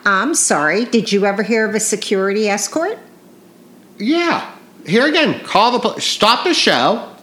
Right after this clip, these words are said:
Speaker 2: call the police.
Speaker 1: I'm sure they had security there.
Speaker 2: Yeah.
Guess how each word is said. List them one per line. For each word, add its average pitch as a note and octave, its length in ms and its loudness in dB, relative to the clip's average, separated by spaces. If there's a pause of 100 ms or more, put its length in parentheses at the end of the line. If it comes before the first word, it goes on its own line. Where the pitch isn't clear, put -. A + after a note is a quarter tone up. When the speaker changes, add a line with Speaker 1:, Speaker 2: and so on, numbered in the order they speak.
Speaker 2:
call E4 280 4
the F4 60 -6
police. F#4+ 500 0
Speaker 1:
I'm B4+ 360 -2
sure B4+ 340 2
they G#4+ 60 0
had A#4 160 -2
security A4+ 720 0
there. A#3 180 2 (160)
Speaker 2:
Yeah. - 120 -6